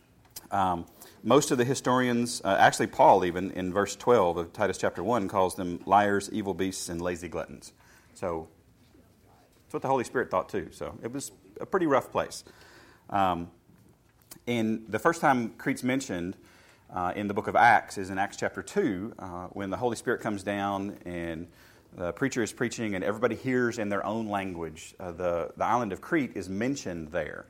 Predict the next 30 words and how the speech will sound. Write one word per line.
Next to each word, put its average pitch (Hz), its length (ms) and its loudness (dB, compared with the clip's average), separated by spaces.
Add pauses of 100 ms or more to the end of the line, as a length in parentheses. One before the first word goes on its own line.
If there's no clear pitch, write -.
(260)
So 101 140 -6
there 110 160 4
are 127 140 4
people 120 380 -4
who 113 120 -2
heard 139 320 -4
the 110 80 -2
gospel 98 580 -2
at 80 60 -8
the - 80 -14
day 101 140 0
of 98 120 -4
Pentecost 110 600 -6 (320)
who 117 100 0
went 110 240 -2
back 107 280 4
to 117 60 -6
Crete 113 480 -4
and 101 440 -4 (880)
established 107 420 0
churches 113 360 -6
there. - 200 -12 (380)
So 104 320 2 (640)
fifteen, 127 560 -2
twenty 135 300 -2
years 117 360 -2
later, 113 600 0 (1200)
Titus 131 340 6
shows 95 340 0
up 85 340 0